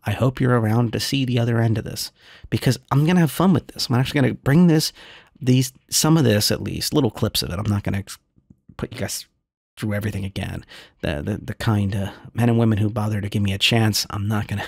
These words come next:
<laughs> put them through thirty minutes of me talking about my predictions, but I will try to highlight the, the, the best parts of it,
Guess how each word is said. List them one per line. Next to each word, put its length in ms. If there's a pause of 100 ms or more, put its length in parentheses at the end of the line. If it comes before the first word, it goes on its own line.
<laughs> 120
put 140
them 100
through 300
thirty 540
minutes 300
of 80
me 100
talking 400
about 300
my 120
predictions, 580 (420)
but 180
I 120
will 340
try 300
to 160
highlight 540
the, 180 (220)
the, 260
the 180
best 320
parts 540 (100)
of 140
it, 220